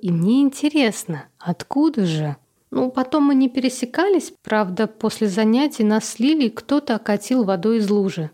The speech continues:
И ты подозреваешь, что это Матвей?» выгибает бровь Тарас. «Ага», грустно отвечаю я. «И, а почему ты мне не сказала, что записалась в черлидерши?» «Это произошло только вчера»,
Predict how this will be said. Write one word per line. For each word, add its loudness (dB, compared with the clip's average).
И -4
ты -2
подозреваешь, -2
что -6
это -2
Матвей?» 0
выгибает 0
бровь -2
Тарас. -4
«Ага», 2
грустно 0
отвечаю -2
я. -4
«И, -2
а -4
почему 0
ты -4
мне 2
не 2
сказала, 0
что -6
записалась -2
в -20
черлидерши?» -2
«Это -4
произошло -2
только -2
вчера», -2